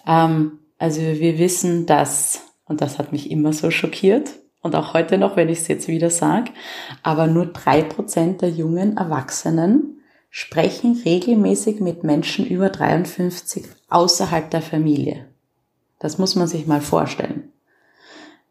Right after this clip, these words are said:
Das heißt, viele sprechen überhaupt nicht mit älteren Leuten, wenn's nicht Mama und Papa sind oder Oma und Oma. Das heißt, das Verständnis voneinander,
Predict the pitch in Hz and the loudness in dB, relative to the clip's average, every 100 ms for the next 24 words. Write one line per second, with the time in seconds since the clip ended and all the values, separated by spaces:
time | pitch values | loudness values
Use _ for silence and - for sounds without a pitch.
0 | _ _ 165 165 160 165 - - _ - | _ _ 0 4 2 2 -6 -14 _ -2
1 | 214 202 190 190 - 214 - 170 165 160 | 2 4 4 2 -2 -2 -2 -2 -2 -2
2 | 160 - - - - - 143 156 143 139 | -6 -6 -18 -16 -4 -2 0 -2 -2 0
3 | - - - - - _ _ _ - 151 | -2 -4 -8 -10 -12 _ _ _ -2 2
4 | 151 - 156 - - - 165 151 147 147 | 2 0 -2 -4 -16 -8 0 2 2 2
5 | 151 143 143 143 - 147 143 - _ - | 0 -4 -6 -6 -4 -6 -6 -12 _ -12
6 | 143 151 143 135 135 131 135 135 - - | -6 -2 0 2 0 -2 -4 -6 -8 -16
7 | _ _ _ - - 170 175 175 156 - | _ _ _ -14 -2 2 2 0 -8 -6
8 | 175 - - 285 - 156 - - - _ | -6 -2 0 0 0 -2 -2 -4 -8 _
9 | _ _ _ _ _ 165 156 147 143 131 | _ _ _ _ _ -2 2 4 2 2
10 | 135 135 | 0 -2